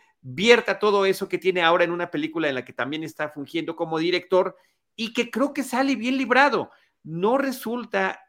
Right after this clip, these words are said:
ninguna ni novedad, ni tampoco resulta, eh, una genialidad lo que estamos viendo, pero es una película muy cumplidora en términos del cine de acción y de repente pensar en un cine de acción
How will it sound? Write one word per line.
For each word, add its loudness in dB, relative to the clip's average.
ninguna -6
ni -8
novedad, 2
ni -6
tampoco -2
resulta, -2
eh, 2
una -2
genialidad 0
lo -6
que -18
estamos -8
viendo, -4
pero 4
es -4
una -4
película -4
muy -4
cumplidora -2
en -4
términos 0
del 0
cine -6
de -2
acción -2
y -4
de -2
repente -2
pensar 0
en -2
un -2
cine -4
de -4
acción -4